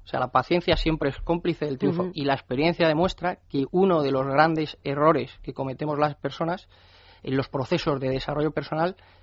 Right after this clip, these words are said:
Speaker 1: es pecar en paciencia. Las personas, en cuanto no vemos resultados inmediatos, desistimos. En realidad, en esta vida nadie fracasa, solo hay gente que desiste. Si uno sigue perseverando, esto es una cosa que decía Oscar Wilde, ¿no? El éxito es una cuestión de
Speaker 2: Sí.
Speaker 1: perseverar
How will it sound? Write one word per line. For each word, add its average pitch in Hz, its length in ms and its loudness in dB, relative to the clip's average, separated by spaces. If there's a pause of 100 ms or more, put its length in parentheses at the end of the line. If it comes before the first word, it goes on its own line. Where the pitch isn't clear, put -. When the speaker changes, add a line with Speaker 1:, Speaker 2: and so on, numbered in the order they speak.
Speaker 1:
es 143 140 -6
pecar 147 260 0
en 131 40 -14
paciencia. 131 360 -4
Las 135 140 -2
personas, 147 600 4 (100)
en 147 80 -12
cuanto 143 340 0
no 165 120 8
vemos 165 300 6
resultados 143 600 2
inmediatos, 156 520 0 (420)
desistimos. 135 720 -4 (340)
En 139 140 -2
realidad, 151 600 8
en 147 120 0
esta 160 200 -2
vida 180 200 4
nadie 151 220 4
fracasa, - 460 -4
solo 151 220 -2
hay 143 60 -2
gente 151 240 -6
que 139 80 -8
desiste. - 400 -12 (220)
Si - 320 0
uno 196 160 6
sigue 170 260 0
perseverando, 151 680 -4 (300)
esto 151 220 -8
es 139 40 -10
una 156 120 -4
cosa 147 200 -2
que 147 60 -4
decía 143 180 -2
Oscar 143 240 -4
Wilde, 147 220 0
¿no? 165 100 -6
El 156 100 -4
éxito 151 320 -4
es 147 80 -4
una 160 120 2
cuestión 147 340 -4
de 151 80 2
Speaker 2:
Sí. 202 60 0
Speaker 1:
perseverar 160 440 4